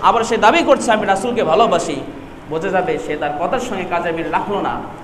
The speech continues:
এটা তো কাদের আলামত? কথার সঙ্গে কাজের মিল না, এটা কাদের আলামত? মোনাফিকদের।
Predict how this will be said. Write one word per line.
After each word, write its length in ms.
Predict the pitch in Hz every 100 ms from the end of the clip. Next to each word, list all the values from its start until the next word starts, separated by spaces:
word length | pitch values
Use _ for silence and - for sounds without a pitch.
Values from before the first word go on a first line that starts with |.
| -
এটা 140 | 165
তো 100 | 175
কাদের 260 | 156 156 175
আলামত? 420 | 151 123 120 - - - - - - - - - - - - - - - - - - - - - - - - - - -
কথার 240 | 156 160 196
সঙ্গে 260 | 202 202
কাজের 340 | 196 180 196 175
মিল 240 | 208 214
না, 80 | 175
এটা 120 | 175
কাদের 260 | 170 170 226
আলামত? 480 | 196 175 - - - - - - - - - - - - -
মোনাফিকদের। 560 | 139 139 123 123 117